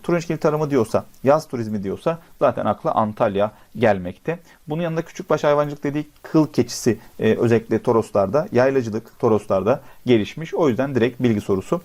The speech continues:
Antalya'yı doğru cevap olarak dikkate aldık.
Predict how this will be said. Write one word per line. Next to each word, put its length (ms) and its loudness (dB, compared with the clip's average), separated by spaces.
Antalya'yı 540 -2
doğru 180 2
cevap 260 -2
olarak 260 -4
dikkate 440 -4
aldık. 420 0